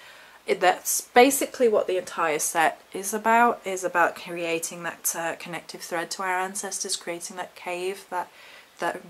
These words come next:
roots, that place of deep roots, and so on. And ancestral healing?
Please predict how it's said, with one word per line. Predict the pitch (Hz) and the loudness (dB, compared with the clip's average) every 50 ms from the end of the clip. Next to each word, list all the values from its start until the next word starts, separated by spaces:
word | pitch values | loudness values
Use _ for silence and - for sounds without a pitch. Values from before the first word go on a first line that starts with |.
| 170 | -4
roots, | 180 180 190 214 - - - | -2 0 0 0 -2 -2 -4
that | - - - | -4 -6 -8
place | - - 196 180 - - | -6 -6 -6 -4 -4 -6
of | 185 180 - | -8 -8 -10
deep | - 185 180 - - - | -10 -10 -10 -10 -12 -10
roots, | 185 180 185 185 185 - - - - - - | -8 -6 -6 -6 -6 -8 -10 -10 -10 -12 -16
and | 165 175 170 170 170 165 160 165 165 - - - _ _ _ _ _ _ _ _ _ _ _ _ _ _ _ _ _ _ _ _ - - - - - - | -14 -14 -12 -12 -12 -12 -12 -14 -14 -18 -20 -20 _ _ _ _ _ _ _ _ _ _ _ _ _ _ _ _ _ _ _ _ -20 -20 -20 -20 -20 -16
so | - - - - 190 | -14 -12 -12 -12 -14
on. | 208 214 220 220 214 - _ _ _ _ _ _ _ - - - - - | -14 -16 -18 -18 -20 -20 _ _ _ _ _ _ _ -16 -16 -16 -16 -20
And | 190 180 175 170 - - - - - - - 202 196 196 196 196 196 196 196 190 190 185 185 196 - - - | -20 -18 -16 -16 -14 -14 -12 -12 -14 -14 -14 -14 -14 -16 -16 -16 -16 -18 -18 -18 -18 -18 -18 -16 -16 -14 -14
ancestral | 196 196 - - 208 214 - - 214 208 | -12 -12 -10 -10 -10 -10 -10 -10 -12 -12
healing? | - - 247 254 269 302 381 | -12 -10 -8 -6 -4 -4 -4